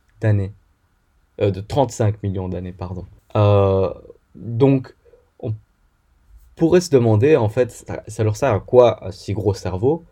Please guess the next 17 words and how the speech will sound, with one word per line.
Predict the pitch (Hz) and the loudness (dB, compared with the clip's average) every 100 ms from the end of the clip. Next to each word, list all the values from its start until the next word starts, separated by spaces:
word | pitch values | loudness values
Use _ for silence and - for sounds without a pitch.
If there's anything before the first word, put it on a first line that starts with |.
| _ _ | _ _
Leur | 117 117 110 | 2 2 0
si | - 120 | -8 -8
gros | 120 | -8
cerveau, | 110 113 104 107 147 | -4 -2 -2 0 0
en | 117 | -2
fait, | 98 117 131 - _ - | -2 -2 -4 -6 _ -8
ils | 120 110 | -4 0
ont, | 127 123 123 117 - | 0 0 0 -2 -6
ils | - 104 | -8 -6
ont | 123 | -6
trouvé | - - 123 143 | -8 -6 -2 -2
une | |
chose | 113 117 107 | -4 -6 -6
très | - 117 | -4 -4
spéciale | - 110 107 135 135 | -2 -4 -2 -2 0
à | 104 | 0
l'intérieur, | 98 98 95 120 147 | -2 -2 -4 -4 -6